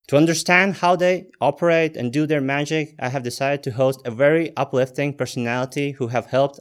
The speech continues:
hundreds of teams and personalities in twenty plus countries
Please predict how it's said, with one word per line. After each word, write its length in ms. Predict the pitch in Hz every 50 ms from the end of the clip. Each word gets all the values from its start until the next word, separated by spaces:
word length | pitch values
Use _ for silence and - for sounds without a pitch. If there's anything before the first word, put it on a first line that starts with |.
| -
hundreds 500 | - - 147 160 165 156 160 165 160 160
of 160 | - - -
teams 380 | - - 143 147 147 147 147 - _ _ -
and 160 | 123 123 127
personalities 800 | - 143 131 - - 139 135 135 135 135 - 147 143 139 135 -
in 180 | - 113 113 110
twenty 380 | - - - 160 160 156 156 147
plus 320 | 151 - 131 127 139 -
countries 600 | - - 127 123 135 131 - 160 170 170 165 -